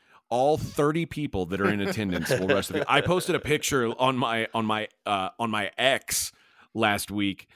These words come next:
Uh, w-, it was, like, a, a Tuesday ga-, or a Wednesday game, and, and Sam Houston, they're gonna, like, this. Listen, they're gonna play a lot of Wednesday games when you play in, in Conference U S A. You're gonna play on Tuesdays and Wednesdays now. Uh, but I posted a picture, like, during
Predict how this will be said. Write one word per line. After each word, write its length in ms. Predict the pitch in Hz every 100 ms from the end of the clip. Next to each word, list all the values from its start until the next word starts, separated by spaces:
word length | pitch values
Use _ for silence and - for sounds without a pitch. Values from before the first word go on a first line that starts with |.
| _ _ _
Uh, 280 | 107 104 98
w-, 200 | 98 117
it 160 | 127 120
was, 120 | 117
like, 160 | 110 107
a, 160 | 110 110
a 100 | 123
Tuesday 500 | - 147 135 131 123
ga-, 140 | 120
or 120 | 120
a 60 | 113
Wednesday 440 | 107 123 110 120
game, 400 | 98 104 104 104
and, 180 | 104 104
and 220 | 117 123
Sam 200 | 113 143
Houston, 300 | 131 131 123
they're 80 | 113
gonna, 160 | 107 107
like, 220 | 104 -
this. 180 | 117 -
Listen, 260 | 117 92
they're 100 | 90
gonna 120 | 90 92
play 140 | 98
a 60 | 95
lot 140 | 95
of 80 | 92
Wednesday 300 | 95 87 92
games 480 | 101 104 90 85 -
when 140 | 90
you 60 | 90
play 200 | 98 95
in, 160 | 92 90
in 240 | 95 90
Conference 380 | - 98 92 90
U 100 | 95
S 140 | 90 113
A. 240 | 104 90
You're 120 | - 87
gonna 100 | 90
play 160 | 98
on 140 | 92 87
Tuesdays 320 | 95 92 82
and 100 | 90
Wednesdays 340 | 107 87 80
now. 220 | 87 85 85 _ _ _ _ _
Uh, 420 | 95 92 87 85 -
but 260 | 107 104 - _ _ _ _ -
I 60 |
posted 320 | - 147 135 131
a 40 |
picture, 540 | 120 135 - 113 107 95
like, 200 | 104 78
during 400 | 110 110 104